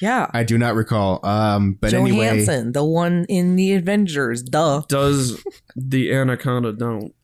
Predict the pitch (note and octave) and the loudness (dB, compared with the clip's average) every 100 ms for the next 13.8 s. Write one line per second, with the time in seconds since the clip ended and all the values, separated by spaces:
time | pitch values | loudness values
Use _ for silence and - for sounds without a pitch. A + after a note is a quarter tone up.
0 | - - A#2+ D#3 C#3+ C#3 B2 A#2+ A#2 G#2 | -8 -4 0 2 2 2 4 4 2 2
1 | F#2+ E2 D#2+ F2 - A#2+ F#2+ A2+ B2 B2+ | 2 0 0 -2 -2 -2 0 0 0 0
2 | A2 - G#2 G2+ - G#2 G#2 F#2 G#2 F#2+ | -2 -2 -2 -2 0 0 0 0 0 2
3 | G#2 G2 F#2 F#2 F#2+ G#2 G2+ G2+ G2+ G#2+ | 2 2 2 0 0 2 2 2 2 0
4 | A2+ _ - - A2 A#2 G#2+ A2+ - - | -2 _ -14 -8 -4 -2 0 -2 -6 -14
5 | - A#2+ G#2+ G#2 G#2 G2+ F#2+ G#2 G#2+ - | -8 -2 0 2 2 2 2 0 0 -2
6 | G2 - A2 F2+ G2 G2 F#2+ F#2+ G2 - | -4 -2 -2 0 2 2 2 0 0 0
7 | G2 F2 F2+ F2 - - - - G#2+ C#3 | 0 0 0 -2 -6 -20 -20 -8 -2 0
8 | B2+ A2 A2+ B2+ C3 B2+ A2+ - B2 A2 | 2 2 2 0 0 -2 -2 -2 0 2
9 | G2+ G2+ G2 F#2+ - G#2 F#2 G#2 F2+ F2+ | 2 4 2 0 -2 -2 0 0 0 0
10 | G#2 F2+ E2+ - E2 D2+ - F2 E2 - | 0 0 -2 -4 -6 -4 -4 -2 -2 -6
11 | - - - - - - G#2+ F#2+ F2 F2 | -10 -12 -12 -16 -10 -4 0 2 2 0
12 | - - - - D3+ C3+ C#3+ C#3+ D3 A#2+ | -4 -16 -18 -6 -2 0 -2 -2 -2 -2
13 | - C3 B2+ B2 A#2+ B2 A#2 A2+ | -4 -4 -2 -4 -2 -4 -4 -10